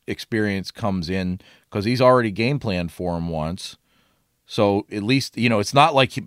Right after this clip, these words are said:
he's coming in blind to this. He, they, he was the head coach when they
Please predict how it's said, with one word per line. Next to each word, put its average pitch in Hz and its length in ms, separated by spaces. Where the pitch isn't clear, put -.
he's 131 240
coming 117 380
in 104 220
blind 101 640
to 95 100
this. 78 400
He, 120 180
they, 104 240
he 127 320
was 143 220
the 131 100
head 135 180
coach 135 320
when 107 180
they 104 200